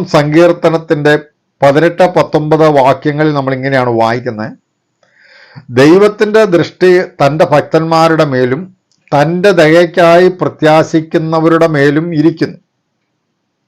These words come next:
അവരുടെ പ്രാണനെ മരണത്തിൽ നിന്ന് വിടുവിക്കുവാനും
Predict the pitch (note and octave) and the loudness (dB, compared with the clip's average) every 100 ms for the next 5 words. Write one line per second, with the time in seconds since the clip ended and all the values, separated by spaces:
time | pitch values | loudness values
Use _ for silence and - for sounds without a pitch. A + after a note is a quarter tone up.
0 | _ _ - _ _ _ _ - - _ | _ _ -20 _ _ _ _ -20 -20 _
1 | B2 C#3+ F#3 G#3 A3 A#3 F#3+ E3 E3+ F3+ | 0 2 4 4 2 2 2 2 2 0
2 | F3+ F3+ D#3 D3+ D3+ F3 E3 F#3 F#3 F#3 | 0 0 2 0 0 -2 0 0 0 0
3 | F#3 D#3 C#3 D3 D#3+ D#3+ D#3 B2+ B2 | 0 0 0 2 0 0 2 2 0